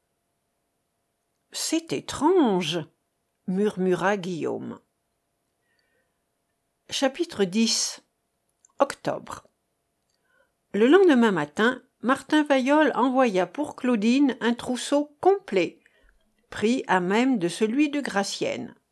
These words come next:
Entre les deux classes, avec Gracienne, il arriva. « J'entends, dit-il, que ces deux fillettes-là fassent promptement connaissance.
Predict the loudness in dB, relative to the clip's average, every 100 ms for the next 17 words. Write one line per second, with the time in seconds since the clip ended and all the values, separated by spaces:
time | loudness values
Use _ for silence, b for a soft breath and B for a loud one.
0 | _ _ _ _ _ _ _ _ _ -2
1 | -2 0 2 4 4 2 2 0 2 2
2 | -4 -10 -8 -2 -2 -4 -8 -6 -4 -2
3 | 0 0 -2 b b b 0 2 0 -2
4 | -4 -4 _ _ _ _ _ _ _ _
5 | _ _ -12 0 2 2 2 0 0 _
6 | _ -16 -14 -10 -4 -4 -4 -10 b b
7 | b b -2 0 -2 0 0 0 -2 2
8 | 0 0 -2 2 2 0 B -4 0 0
9 | -4 -2 0 0 0 2 0 0 0 0
10 | -2 -8 -8 -10 -10